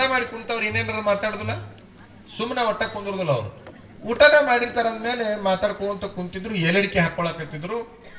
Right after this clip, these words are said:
ಅತ್ತಿ ಪಲ್ಲಂಗದ ಮೇಲೆ ಕುಂತಿದ್ಲು. ಎದ್ರ ಮೇಲೆ? ಸೊಸಿ ಅಲ್ಲೇ ಒಂದು ಕುರ್ಚಿ ಹಾಕೊಂಡು ಕುಂತಿದ್ದು, ಇಬ್ರು ಏಲಡಿಕೆ ಹಾಕೊಳಕತ್ತಿದ್ರು. ಈಗೆಲ್ಲ ಅಂತ ಅತ್ತಿಗಳದಾರ ಚಂದ ಮಾತಾಡ್ಕೊಂತ ಏಲಡಿಕೆ ಹಾಕೊಳ್ಳೋರನ್ನ.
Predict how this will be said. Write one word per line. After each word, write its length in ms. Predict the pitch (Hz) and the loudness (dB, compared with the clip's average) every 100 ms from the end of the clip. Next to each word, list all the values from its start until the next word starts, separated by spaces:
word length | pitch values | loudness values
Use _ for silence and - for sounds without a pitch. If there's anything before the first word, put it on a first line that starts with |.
| - - - - | -20 -20 -20 0
ಅತ್ತಿ 460 | 202 233 - 208 214 - | 4 4 2 -4 -4 -2
ಪಲ್ಲಂಗದ 440 | 180 185 202 196 175 | 0 2 0 -2 -4
ಮೇಲೆ 240 | 175 160 | -4 -4
ಕುಂತಿದ್ಲು. 520 | 156 143 131 110 107 - - - - - - - - | -4 -6 -6 -8 -10 -12 -16 -18 -18 -18 -18 -12 4
ಎದ್ರ 200 | 135 175 | 6 6
ಮೇಲೆ? 480 | 170 180 - - - - - - - - - - - - - - - - - - - - | 2 0 -2 -8 -18 -20 -20 -18 -18 -18 -18 -20 -20 -20 -20 -20 -20 -20 -20 -20 -4 2
ಸೊಸಿ 280 | 214 285 277 | 4 8 8
ಅಲ್ಲೇ 240 | 214 226 | 8 4
ಒಂದು 200 | 226 190 | -2 -4
ಕುರ್ಚಿ 300 | 180 175 214 | -6 0 4
ಹಾಕೊಂಡು 340 | 175 175 175 | 4 4 -6
ಕುಂತಿದ್ದು, 480 | - 147 143 143 247 | -8 -8 -6 -8 -8
ಇಬ್ರು 300 | 208 170 202 | -6 -4 0
ಏಲಡಿಕೆ 420 | 190 165 165 160 | 2 2 0 4
ಹಾಕೊಳಕತ್ತಿದ್ರು. 760 | 143 - 139 127 113 - - 151 | 6 6 2 0 -2 -8 -8 -6
ಈಗೆಲ್ಲ 520 | 131 127 147 180 202 | 0 4 4 4 2
ಅಂತ 200 | 185 180 | 0 4
ಅತ್ತಿಗಳದಾರ 600 | 185 170 - 156 147 139 | 4 4 0 -2 2 2
ಚಂದ 320 | 127 139 143 | 4 2 4
ಮಾತಾಡ್ಕೊಂತ 580 | 143 131 139 131 131 127 | 2 2 2 0 -2 -4
ಏಲಡಿಕೆ 440 | 123 117 123 127 120 | -2 -2 -2 0 0
ಹಾಕೊಳ್ಳೋರನ್ನ. 600 | 113 120 113 110 110 | 2 -2 -2 -4 -6